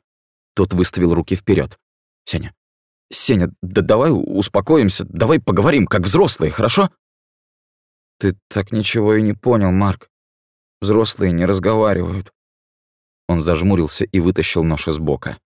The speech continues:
Марк метнулся в сторону, к бассейну. Билан побежал за ним. Соня завизжала.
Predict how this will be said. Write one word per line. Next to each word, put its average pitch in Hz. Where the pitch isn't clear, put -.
Марк 90
метнулся 87
в -
сторону, -
к 95
бассейну. 85
Билан 80
побежал 78
за 78
ним. 65
Соня 98
завизжала. 92